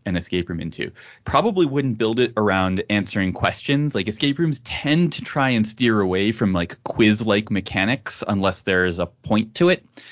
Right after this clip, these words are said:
um, that they do something more with.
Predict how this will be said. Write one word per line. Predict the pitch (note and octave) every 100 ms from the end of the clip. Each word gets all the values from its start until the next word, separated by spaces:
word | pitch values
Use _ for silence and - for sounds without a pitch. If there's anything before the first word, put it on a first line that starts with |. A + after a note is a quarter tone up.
| - - _ -
um, | G#2 G2+ G2+ G2 G#2
that | A2 G#2+ -
they | G#2
do | G#2+
something | G#2+ A2+ G#2+ G2 F#2
more | F2+ F#2 F#2
with. | E2 - -